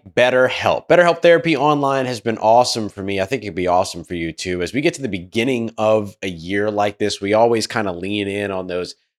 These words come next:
New Year's resolutions. How do I change myself, right? We're always looking for drastic ways to improve ourselves and things like that. But stop for a second and ask yourself, what are the things that you already do well? Where are you already crushing it? What about what can you build upon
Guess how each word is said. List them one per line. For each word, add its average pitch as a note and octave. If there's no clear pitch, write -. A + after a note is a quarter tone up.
New D3+
Year's F3
resolutions. C#3
How C#3
do F3
I E3+
change D3
myself, F#2+
right? E2
We're F#2
always G2+
looking G2+
for F2
drastic F2+
ways F#2+
to -
improve F#2+
ourselves G2+
and F2+
things G#2
like G2+
that. A#2+
But D#3+
stop C#4
for D4
a C#4
second A#3
and D#3+
ask E3
yourself, D#3+
what F#3
are D#4
the E4+
things A3+
that G#3
you G3
already D#3+
do G2+
well? D2+
Where E3
are D4+
you D4
already D#3
crushing B2
it? C#2+
What F#3+
about -
what F3
can F3
you C3+
build C3+
upon E2